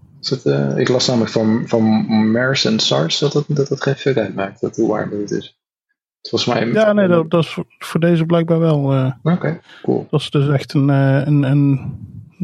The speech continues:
Speaker 1: Oh,
Speaker 2: dip
Speaker 1: kom maar door met die
Speaker 2: gaan
Speaker 1: Californische
Speaker 2: wachten.
Speaker 1: zomer dan.
Speaker 2: <laughs> Ja, maar ja, dus wat je dus gaat krijgen is dat je gewoon,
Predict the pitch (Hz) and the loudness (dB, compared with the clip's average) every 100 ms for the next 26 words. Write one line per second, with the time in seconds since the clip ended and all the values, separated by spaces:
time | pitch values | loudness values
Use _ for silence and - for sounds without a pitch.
0 | 151 117 107 113 110 117 147 - 131 120 | 0 2 2 2 2 2 2 2 2 2
1 | 107 139 107 - 107 107 101 101 98 107 | 2 2 2 2 2 2 4 2 0 -4
2 | - - - - - - - 165 165 139 | -10 -12 -12 -14 -12 -4 -2 2 0 0
3 | - - - - 165 160 156 143 - - | -6 -20 -16 0 2 4 4 0 -4 -12
4 | 135 - - 160 147 135 131 - _ _ | -16 -20 -6 0 2 4 0 -4 _ _
5 | _ - - 147 - 156 156 139 139 139 | _ -14 -4 -4 0 2 4 2 2 0
6 | - 139 135 135 - 139 | 2 2 4 2 2 2